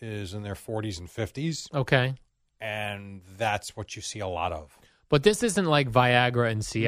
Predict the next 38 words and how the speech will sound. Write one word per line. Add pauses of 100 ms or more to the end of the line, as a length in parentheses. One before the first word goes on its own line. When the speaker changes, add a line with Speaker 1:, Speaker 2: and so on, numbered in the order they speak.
(160)
Speaker 1:
No,
no,
no, (100)
no.
Speaker 2:
It's
Speaker 1:
No,
Speaker 2:
not
Speaker 1:
no.
Speaker 2:
to
give
you
boners.
Speaker 1:
No,
no,
no,
no,
no. (120)
This
is
if
Speaker 2:
It's
Speaker 1:
it's
going
the
wrong
way.
Speaker 2:
if
you
have
a
bent
Speaker 1:
Yeah,
yeah.
Speaker 2:
penis.
Speaker 1:
No,
no,
I
know.